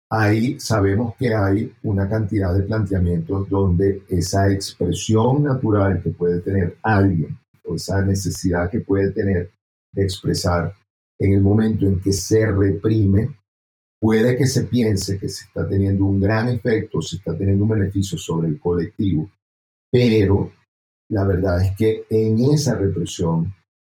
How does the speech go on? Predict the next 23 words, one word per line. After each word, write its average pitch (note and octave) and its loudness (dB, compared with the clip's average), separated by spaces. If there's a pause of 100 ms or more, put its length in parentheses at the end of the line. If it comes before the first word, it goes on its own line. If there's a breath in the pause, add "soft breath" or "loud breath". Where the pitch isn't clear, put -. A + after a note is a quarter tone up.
(120)
no F#2+ 0
sabemos A2 0
si, A#2+ 0
nos, F#2+ -2
si G2 -6
simplemente G#2+ 0
se G2+ -2
está F2+ -4
conteniendo G2+ 0 (500)
un A2 2
síntoma, G#2 0
se F#2+ -4
está E2 -6
conteniendo F#2+ -2 (100)
un, G2 -2
algo C3 2
que E2 -4
está E2 -4
sucediendo F#2+ -2 (360)
y G2 0
que G#2+ 2
puede G2 4
aparecer F#2+ 0